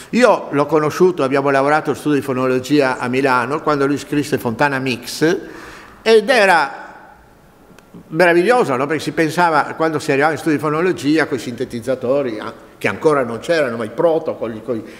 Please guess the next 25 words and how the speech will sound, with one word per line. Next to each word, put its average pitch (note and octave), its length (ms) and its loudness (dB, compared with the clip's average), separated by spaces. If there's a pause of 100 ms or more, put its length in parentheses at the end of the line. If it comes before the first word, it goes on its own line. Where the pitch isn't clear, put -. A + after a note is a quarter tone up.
(180)
coi A#2 1120 -4
modulatori B2 560 0
ad B2 100 -2
anello, B2+ 640 -4
co-, B2 180 -4
co-, B2 240 -2 (320)
con C#3+ 140 0
gli C#3+ 80 0
oscillatori, C3+ 920 0
si - 140 -14
costruivano C3 760 -2
linee, C3 420 -2
co-, B2 160 -4 (320)
co-, A#2+ 200 -6
col C3 200 -2
nastro C#3 320 -2
magnetico, C3+ 600 -2
si B2+ 160 -8
girava C3+ 320 0
il B2+ 80 -4
nastro C3 360 -2
per A2+ 140 -6
sentire B2+ 300 -6
la B2+ 80 -2
rovescia, C3+ 480 -2